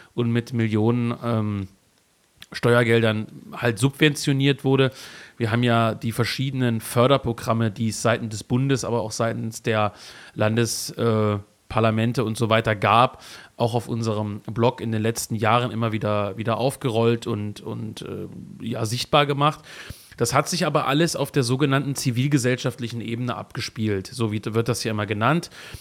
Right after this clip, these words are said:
Das heißt, das Hereinwirken in die Gesellschaft, Rechtsextremismusprävention,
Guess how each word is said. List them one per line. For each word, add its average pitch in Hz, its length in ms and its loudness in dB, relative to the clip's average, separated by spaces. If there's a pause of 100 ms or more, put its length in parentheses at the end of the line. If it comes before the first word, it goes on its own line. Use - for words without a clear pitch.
Das 113 160 -2
heißt, 123 220 4
das 120 120 -4
Hereinwirken 117 640 2
in 110 140 -4
die 104 100 -6
Gesellschaft, 117 800 2
Rechtsextremismusprävention, 113 1900 0